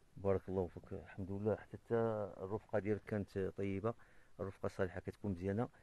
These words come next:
إذن كيف ما قال الزميل موسى، مشاهدينا الأوفياء، حنا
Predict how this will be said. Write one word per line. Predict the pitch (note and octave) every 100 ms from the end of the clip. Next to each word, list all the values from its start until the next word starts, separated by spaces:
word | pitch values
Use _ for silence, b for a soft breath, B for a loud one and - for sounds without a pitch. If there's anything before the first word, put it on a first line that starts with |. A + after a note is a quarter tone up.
| B B B B -
إذن | G2+ A2 G#2+
كيف | G2+ G#2+ F#2+
ما | A2 A2
قال | A2 F#2+
الزميل | G#2 E2+ F2 G2+ G2+ F#2+ F#2+ F#2
موسى، | F#2 F#2+ -
مشاهدينا | F#2 - F#2 F#2
الأوفياء، | F2+ D#2+ - A2+ - B B B -
حنا | - G#2+